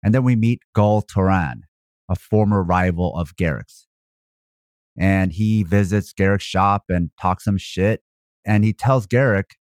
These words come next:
there's gonna be no prisoner exchange. They need to be killed instead. And Garak, we find out, is the one who negotiated this prisoner exchange. And so Gul Taran is like, "If you wanna return from exile," so we do find out that Garak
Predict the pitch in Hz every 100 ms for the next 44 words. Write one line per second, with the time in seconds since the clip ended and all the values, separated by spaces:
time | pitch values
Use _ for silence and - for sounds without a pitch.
0 | _ _ - 98 - 123 131 117 135 160
1 | - 90 87 80 76 - 78 53 - -
2 | - _ _ _ _ _ 80 101 101 104
3 | 101 98 113 104 101 101 - 135 82 -
4 | - _ _ _ _ _ _ 95 90 101
5 | 98 95 - _ - 98 - 92 98 110
6 | 87 - 87 92 90 90 85 82 90 -
7 | - 82 78 85 78 - 82 80 76 73
8 | - 64 50 - - _ _ _ _ _
9 | _ 107 101 - 104 92 101 98 101 113
10 | 131 98 87 95 92 _ _ 90 107 131
11 | 165 143 101 - 120 95 92 107 95 85
12 | 85 92 87 104 107 98 90 87 85 85
13 | 80 92 92